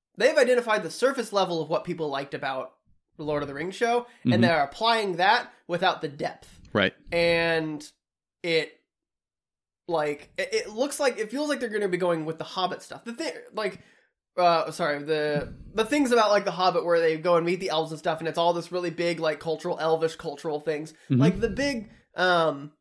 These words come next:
Speaker 1: the antlers, like, whatever that, that shot was of someone
Speaker 2: Mm-hmm.
Speaker 1: walking across a, like, a really, really big wide shot with, like, the big antlers thing. I don't know. I felt that was really weird,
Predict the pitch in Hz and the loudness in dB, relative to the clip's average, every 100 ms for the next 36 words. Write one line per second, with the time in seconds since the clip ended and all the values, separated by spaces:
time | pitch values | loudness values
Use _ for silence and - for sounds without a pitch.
0 | _ _ _ _ _ _ _ _ _ _ | _ _ _ _ _ _ _ _ _ _
1 | - 170 165 202 208 175 147 120 - - | 0 2 2 2 -2 -2 -6 -6 -12 -4
2 | 180 180 220 302 269 180 - _ 202 175 | -4 0 2 4 2 0 -10 _ 2 2
3 | - 208 180 170 160 147 147 - 156 - | 0 0 2 0 -2 -2 -4 -6 -2 4
4 | 139 165 175 160 160 165 151 165 147 - | 6 8 6 2 -2 -6 -4 -2 -2 -4
5 | 151 143 156 151 147 - 165 160 151 156 | -8 -8 -12 -8 -8 -8 -4 -2 -2 -4
6 | 151 147 147 139 147 - 131 135 - - | -4 -4 -6 -8 -8 -8 -8 -8 -12 -20
7 | - - - 165 160 156 156 151 151 165 | -20 -20 -8 -4 -2 -2 -2 -4 -2 -2
8 | 151 147 143 139 _ 277 370 247 285 453 | -2 -8 -10 -12 _ -2 2 2 2 2
9 | 508 - 214 175 160 208 170 151 160 175 | 2 4 0 0 -2 0 0 -2 -8 -6
10 | 233 302 | -4 -4